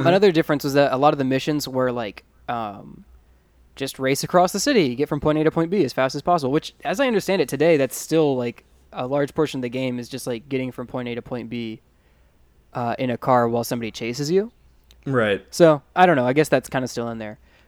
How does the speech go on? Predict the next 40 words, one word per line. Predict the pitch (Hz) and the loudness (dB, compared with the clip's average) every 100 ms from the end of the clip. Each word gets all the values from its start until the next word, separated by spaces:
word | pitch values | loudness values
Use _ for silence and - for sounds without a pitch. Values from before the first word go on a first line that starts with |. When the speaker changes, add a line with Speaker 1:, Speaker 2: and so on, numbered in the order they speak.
| 135 | 0
Speaker 2:
But | 151 | 4
you | 156 | 6
no | 180 | 6
Speaker 1:
Mm-hmm. | 175 | 6
Speaker 2:
longer | 170 151 | 4 4
get | 147 | 2
your | 147 117 | 0 -2
missions | 147 135 131 120 | -2 -2 -2 -4
at | 113 | -6
a | |
payphone. | 127 117 - 101 104 _ _ _ _ _ _ _ _ - - | -6 -8 -8 -16 -18 _ _ _ _ _ _ _ _ -20 -6
Um, | 143 143 143 139 131 - | -2 0 0 -2 -8 -8
but | 151 160 | -4 0
yeah, | 160 147 | 2 2
and | 151 | -2
some | - 180 | -2 0
were, | 170 | 2
like, | 160 | 0
a | 139 | -2
free, | - 151 151 | -2 -4 -4
free | - 156 | -4 -2
roaming | 147 143 131 | 0 -2 -4
demolition | 135 135 131 131 | -6 -6 -8 -8
derby | 123 127 123 | -8 -6 -6
that | 123 | -6
was | 123 120 | -8 -10
just | 123 | -10
like, | 131 120 | -8 -8
"Hey, | 147 131 | -6 -4
go | 139 | -4
around | 156 147 | -4 -4
the | |
city | 131 147 | -6 -6
and | 131 | -6
destroy | 117 - 143 131 | -8 -8 -6 -4
this | 127 123 | -6 -6
many | 135 123 120 | -6 -6 -6
of | |
this | 117 120 - | -8 -10 -10
thing." | 123 123 120 | -10 -10 -12